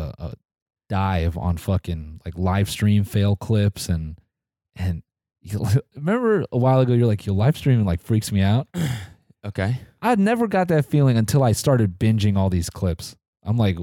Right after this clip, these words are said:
Speaker 1: "Whoa, yeah, this is, like, live everything is a strange medium." You get some weird shit there.
Speaker 2: Like, what did you see?
Speaker 1: Just, like, like, the people who I felt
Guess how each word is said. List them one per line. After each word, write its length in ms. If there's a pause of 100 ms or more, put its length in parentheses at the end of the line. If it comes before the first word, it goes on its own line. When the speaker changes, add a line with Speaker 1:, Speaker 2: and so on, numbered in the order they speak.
(140)
Speaker 1:
"Whoa, 360
yeah, 380
this 240
is, 180
like, 280
live 460
everything 540
is 140
a 80
strange 560
medium." 420
You 100
get 180
some 240
weird 280
shit 280
there. 260 (120)
Speaker 2:
Like, 160
what 120
did 120
you 80
see? 300 (480)
Speaker 1:
Just, 300
like, 400 (1080)
like, 180 (640)
the 60
people 400
who 120
I 120
felt 440